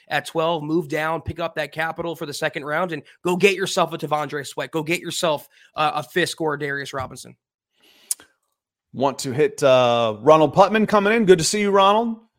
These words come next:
Speaker 2: Says, "How about taking Arnold, Terrion Arnold, a cornerback from Alabama, at twelve, and bring him and P S two together, then work on trenches with the rest of the draft in free agency?" Um, cornerback's an option. I, I think it's an option. If, if he's on your board,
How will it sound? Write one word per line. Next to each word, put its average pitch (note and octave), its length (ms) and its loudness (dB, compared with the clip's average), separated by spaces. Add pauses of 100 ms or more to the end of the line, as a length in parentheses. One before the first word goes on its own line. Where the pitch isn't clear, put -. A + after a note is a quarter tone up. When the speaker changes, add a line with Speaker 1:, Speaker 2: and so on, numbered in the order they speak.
Speaker 2:
Says, C3+ 180 -10
"How F3+ 120 2
about G#3+ 200 0
taking G3 400 -6
Arnold, D#3 460 0
Terrion E3 320 2
Arnold, D3 320 -2
a - 20 -14
cornerback C3 440 -2
from A#2 160 -8
Alabama, A2+ 480 -4
at A2+ 180 -8
twelve, A2 540 -6 (400)
and A2+ 120 -14
bring C3 240 -2
him D3 220 -4
and D3+ 120 -10
P C#3 180 -6
S C#3 140 -4
two D3 120 -8
together, C3+ 360 0
then C3 200 -6
work C3 260 -4
on C3 140 -8
trenches A#2 440 -10
with B2 140 -12
the C#3+ 60 -10
rest E3+ 320 -6
of C#3 60 -12
the A2+ 80 -8
draft F2+ 280 -8 (120)
in B2+ 140 -10
free - 200 -10
agency?" A#2 420 -12 (540)
Um, A#2+ 540 -2 (840)
cornerback's F#3+ 520 4
an C#3+ 60 0
option. B2+ 400 -6 (600)
I, A2 240 -4
I B2+ 60 -6
think C3 180 -6
it's G#2 100 -8
an A2 60 -10
option. A2 340 -6
If, G#2+ 200 -12
if B2 120 -10
he's D#3+ 220 -6
on F#3 160 2
your A3 120 -2
board, C3 420 2